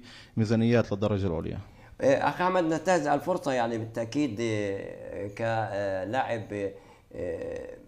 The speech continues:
Speaker 2: لعب في فريق خاء الناصر وبين مدينة النصر، لاعب المنتخب، آه، دبور، يعني كيف ترى، آه، التطورات؟ يعني آخر مباراة لعب دخل بديلًا، آه، في آخر مباراة كان سامي عوفر، آه، استمر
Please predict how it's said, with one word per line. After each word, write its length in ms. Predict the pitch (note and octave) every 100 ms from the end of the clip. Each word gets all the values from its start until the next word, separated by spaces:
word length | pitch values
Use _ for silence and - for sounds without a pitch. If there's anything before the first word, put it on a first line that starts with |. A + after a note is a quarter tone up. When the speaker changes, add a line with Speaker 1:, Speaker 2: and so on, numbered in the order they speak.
| - - E2 - F#2
Speaker 2:
لعب 400 | G#2 B2 A#2 A2+
في 140 | A2
فريق 500 | G#2+ A2 A2 F#2+ F2+
خاء 120 | G#2+
الناصر 280 | G#2+ B2+ A#2+
وبين 260 | G#2+ G#2+ G2+
مدينة 340 | G2 G#2+ G2+ -
النصر، 380 | F#2+ A2 B2 A2+
لاعب 260 | A2 F2 E2+
المنتخب، 880 | G#2+ G2+ G#2+ C#3 C3+ B2 G#2 A2 G#2+ - F#3 - -
آه، 320 | F#2 G2 G2
دبور، 460 | G2 G#2 G#2 C#3+ A#2+
يعني 240 | G2+ G#2+
كيف 280 | A2 D3+ D3
ترى، 480 | C#3+ D#3 E3 D#3 G#2
آه، 340 | A2+ G2 F2+ G#2+
التطورات؟ 680 | A2+ A2+ A2+ G2+ A2 A#2
يعني 200 | G#2 G#2+
آخر 180 | A2+ A2
مباراة 420 | G#2+ G2 A2 G#2+
لعب 220 | A2 G#2 G#2
دخل 440 | G#2 A2+ A2 G#2
بديلًا، 520 | F#2+ G2+ D3+ C3+ B2+ - - F3 -
آه، 240 | G2+ G#2
في 220 | F#2+ A#2 A2
آخر 180 | A2
مباراة 360 | A2 G#2 G#2+ A2+
كان 260 | A2+ G#2+ G#2+
سامي 260 | A2 G#2+
عوفر، 420 | F#2+ A#2 A2+ A2
آه، 240 | F#2+ F#2+ G2
استمر 640 | G#2+ A#2+ B2+ C#3 C3